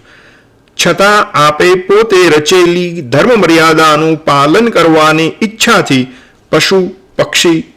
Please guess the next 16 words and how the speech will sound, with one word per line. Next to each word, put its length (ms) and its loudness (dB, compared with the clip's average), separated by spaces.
મનુષ્ય 600 0
અને 180 -2
દેવ 260 2
વગેરે 500 0
જીવ 360 -2
યોનિઓમાં 920 0
પોતાની 640 -2
ઈચ્છાથી 760 -2
શરીર 420 -2
ધારણ 440 0
કરી 300 0
ક્રીડા 360 0
કરો 360 -2
છો. 160 -8
તે 100 2
પુરુષોત્તમ 840 0